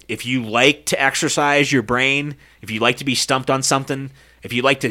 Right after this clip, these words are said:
go to sleep on a puzzle and wake up and solve it the next day, The Witness.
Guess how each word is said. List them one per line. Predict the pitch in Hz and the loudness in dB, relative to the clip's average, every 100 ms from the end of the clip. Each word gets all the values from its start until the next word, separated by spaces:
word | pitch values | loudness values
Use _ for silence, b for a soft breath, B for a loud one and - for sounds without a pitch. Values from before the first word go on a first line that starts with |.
| 107 | -2
go | 139 147 | 2 2
to | |
sleep | 143 - 175 175 | 4 2 2 2
on | 139 | 2
a | 107 | 0
puzzle | - 120 110 110 | 2 2 2 -4
and | 107 | 0
wake | 117 120 | 0 2
up | 123 | 0
and | 117 | -2
solve | 104 113 113 | 0 2 2
it | 113 | -2
the | 107 | -6
next | 104 - | -8 -8
day, | 104 110 110 101 b b b b b _ | -6 -2 -2 -2 b b b b b _
The | 110 | -2
Witness. | 104 92 76 - - | -2 -4 -8 -10 -10